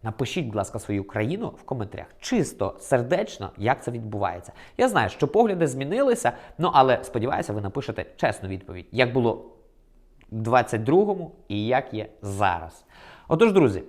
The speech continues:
Польща. У Польщі українські біженці зможуть отримати новий документ, карту Цукор.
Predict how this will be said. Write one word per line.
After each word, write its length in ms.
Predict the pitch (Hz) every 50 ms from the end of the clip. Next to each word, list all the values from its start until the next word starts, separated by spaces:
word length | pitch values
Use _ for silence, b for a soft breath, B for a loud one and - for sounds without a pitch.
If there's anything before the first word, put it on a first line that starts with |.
| - - _ _ -
Польща. 520 | - 254 254 190 120 101 - - - 82 80 80 - _ _ _ _ _ _ _ _ _ _ _ _ _ _ _ _ _ _
У 60 | -
Польщі 300 | 104 - 196 226 208 -
українські 320 | 180 - 170 170 170 - 156
біженці 380 | 156 190 196 202 190 - 165
зможуть 340 | 151 151 165 170 160 156 160
отримати 400 | 139 143 170 165 156 151 156 156
новий 260 | 135 131 127 113 104
документ, 380 | 95 101 - - 156 208 196 -
карту 360 | - - 139 151 151 - 135
Цукор. 320 | - - 113 - - -